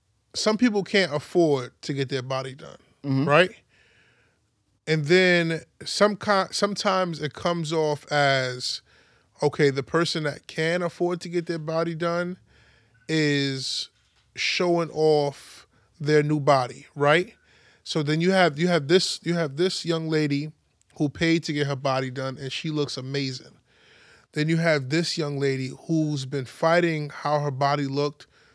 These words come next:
Speaker 1: pretty much all her life, and she's grinding in the gym, and she's putting in countless amount of hours. But when she goes on social media, she sees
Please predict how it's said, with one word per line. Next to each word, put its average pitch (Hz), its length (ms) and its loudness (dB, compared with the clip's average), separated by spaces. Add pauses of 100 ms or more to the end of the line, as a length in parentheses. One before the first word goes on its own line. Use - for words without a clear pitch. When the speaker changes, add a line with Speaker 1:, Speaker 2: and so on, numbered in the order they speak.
(200)
Speaker 1:
pretty 170 200 2
much 156 260 0
all 156 200 2
her 156 140 0
life, 160 580 -2 (480)
and 135 540 -2 (640)
she's 165 400 -2 (480)
grinding 143 760 0
in 143 140 -4
the 131 80 -6
gym, 123 360 -8 (640)
and 139 100 -6
she's 147 220 -4
putting 151 340 -4
in 139 200 -2
countless 165 480 -4
amount 151 260 -2
of 147 80 -8
hours. 131 560 -2 (1120)
But 156 100 2
when 147 140 0
she 160 160 -2
goes 170 400 2
on 185 100 -4
social 175 400 -2
media, 143 480 -2 (840)
she - 220 -6
sees 156 720 -4